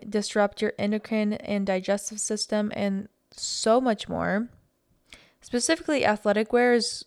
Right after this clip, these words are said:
the worst, and we'll dive into what these materials, materials are and all, just all of it.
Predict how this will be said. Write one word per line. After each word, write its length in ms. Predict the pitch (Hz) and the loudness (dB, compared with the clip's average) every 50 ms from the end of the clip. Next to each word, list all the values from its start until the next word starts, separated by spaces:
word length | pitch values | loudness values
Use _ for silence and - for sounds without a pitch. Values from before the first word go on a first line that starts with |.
| _ - | _ -6
the 100 | 202 196 | -6 -2
worst, 400 | 190 190 185 190 214 - - 208 | 0 2 2 2 2 0 0 -2
and 160 | 196 185 190 | -2 0 0
we'll 140 | 196 202 208 | 0 0 2
dive 280 | 208 202 190 190 190 | 2 2 2 2 0
into 680 | 196 190 190 190 202 - - 214 202 202 202 208 208 - _ - - - - _ _ - | 0 -2 -2 -2 -2 -2 -2 0 0 2 2 0 -2 -4 _ -20 -20 -20 -20 _ _ 2
what 240 | 214 208 208 208 208 | 6 8 8 8 6
these 180 | 208 202 190 | 2 -4 -2
materials, 720 | 196 196 190 - 202 190 185 180 180 180 185 - - - - _ - 208 | -2 -4 -4 -2 0 0 0 2 0 0 -2 -4 -8 -10 -10 _ -6 0
materials 600 | 208 208 208 - - 226 226 220 202 196 190 - - | 0 0 2 2 4 4 4 6 4 2 2 2 4
are 480 | 262 294 285 277 269 277 277 269 - - | 8 8 10 10 10 10 8 6 6 2
and 600 | 220 208 202 196 196 196 196 190 190 190 - - - _ _ _ _ _ _ _ _ _ _ _ _ _ _ _ _ _ _ _ _ - - - | 0 0 2 2 2 2 0 0 -2 -2 -6 -10 -18 _ _ _ _ _ _ _ _ _ _ _ _ _ _ _ _ _ _ _ _ -8 0 6
all, 320 | - 196 - - - - | 8 8 8 8 6 4
just 200 | - 208 202 196 | 0 -4 -2 0
all 200 | - - - - | 2 2 2 2
of 80 | - - | 0 -2
it. 180 | - - - | -6 -8 -10